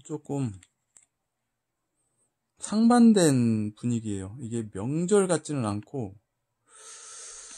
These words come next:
그래서 어찌 보면 우리나라 이제 그러한 큰 페스티벌을 중국에서 시기해서 그런 건지, 아니면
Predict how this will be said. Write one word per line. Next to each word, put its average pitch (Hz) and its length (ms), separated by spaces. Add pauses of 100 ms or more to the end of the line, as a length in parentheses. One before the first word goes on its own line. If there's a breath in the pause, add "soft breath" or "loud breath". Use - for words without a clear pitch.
(360 loud breath)
그래서 143 580 (680)
어찌 127 280
보면 139 580
우리나라 131 580
이제 117 300
그러한 120 640 (1300)
큰 180 640
페스티벌을 139 920 (300)
중국에서 123 520
시기해서 165 1040
그런 123 300
건지, 104 640 (460)
아니면 117 520